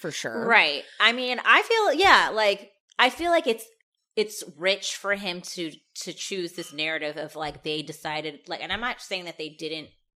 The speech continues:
Speaker 2: try to protect, you know, the
Speaker 1: Yeah.
Speaker 2: sanctity of their relationship. I think I would do the same thing. But, like, I remember when Jax kept saying that they,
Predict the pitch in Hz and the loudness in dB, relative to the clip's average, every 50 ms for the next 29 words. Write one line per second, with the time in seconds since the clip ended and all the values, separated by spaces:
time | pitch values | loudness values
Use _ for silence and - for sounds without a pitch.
0 | _ - - - - - _ - - - 170 156 156 151 - - _ - 151 139 | _ -20 -20 -20 -20 -20 _ -16 -10 -8 -6 -6 -6 -8 -10 -14 _ -12 -12 -10
1 | - - 156 143 143 - - - - - 170 151 135 156 151 302 480 427 220 170 | -8 -6 -6 -6 -8 -10 -16 -20 -20 -18 -16 -14 -14 -6 -2 2 4 6 6 4
2 | 131 127 160 175 165 151 - - 165 151 147 147 151 143 139 143 147 156 151 143 | 4 2 -2 -6 -8 -8 -8 -6 -6 -6 -6 -8 -10 -12 -10 -8 -8 -8 -8 -8
3 | 139 139 - - 156 151 139 147 156 151 147 135 131 139 147 _ - 160 - - | -12 -12 -10 -10 -6 -6 -6 -6 -6 -8 -10 -10 -10 -12 -16 _ -20 -20 -20 -18
4 | - 156 - - - 156 156 147 - 294 320 240 180 185 - - - - - - | -18 -16 -14 -12 -12 -12 -10 -6 -4 -2 -2 -2 -4 -6 -10 -18 -20 -20 -20 -20
5 | - _ _ - 240 247 240 226 196 - - - - - - - - _ _ _ | -20 _ _ 4 6 6 8 6 6 2 -4 -12 -16 -18 -20 -20 -20 _ _ _
6 | _ _ _ _ _ _ _ _ _ - 226 240 233 220 220 220 - 214 226 220 | _ _ _ _ _ _ _ _ _ -2 4 6 6 6 4 4 4 4 4 4
7 | 190 214 220 233 220 220 226 240 254 254 220 214 180 170 - - - 185 185 208 | 4 0 -2 -2 -2 0 -2 0 0 0 0 0 -2 -4 -4 -2 2 6 6 6
8 | 208 - - - - 214 175 - - - 185 170 165 165 160 151 - - 160 156 | 6 4 -2 -8 -4 -4 -4 -4 -4 -2 -2 -2 -2 -2 -6 -8 -4 -4 -4 -4